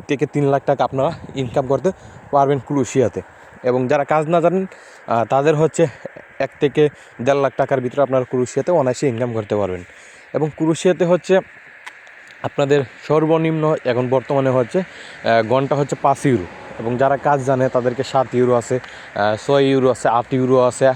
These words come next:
নয় ইউরো আছে, যারা হচ্ছে, আহ, ভালো পরিমাণের, আহ, স্কেল ওয়ার্কার তাদের জন্য। এবং, আহ, ক্রোয়েশিয়াতে হচ্ছে দিন,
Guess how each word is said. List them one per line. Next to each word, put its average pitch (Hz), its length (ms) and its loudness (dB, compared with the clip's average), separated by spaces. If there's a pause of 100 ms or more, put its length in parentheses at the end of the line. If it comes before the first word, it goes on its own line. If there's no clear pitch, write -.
(320)
নয় 143 240 2
ইউরো 139 340 4
আছে, 143 240 2
যারা 151 200 4 (120)
হচ্ছে, 139 220 -2 (460)
আহ, 107 300 0 (560)
ভালো 127 220 2
পরিমাণের, 131 540 0
আহ, 101 800 -6
স্কেল 135 260 -2
ওয়ার্কার 123 340 2
তাদের 117 240 0
জন্য। 95 300 -6 (560)
এবং, 123 280 0 (400)
আহ, 117 120 0
ক্রোয়েশিয়াতে 165 500 0
হচ্ছে 170 300 0
দিন, 147 300 0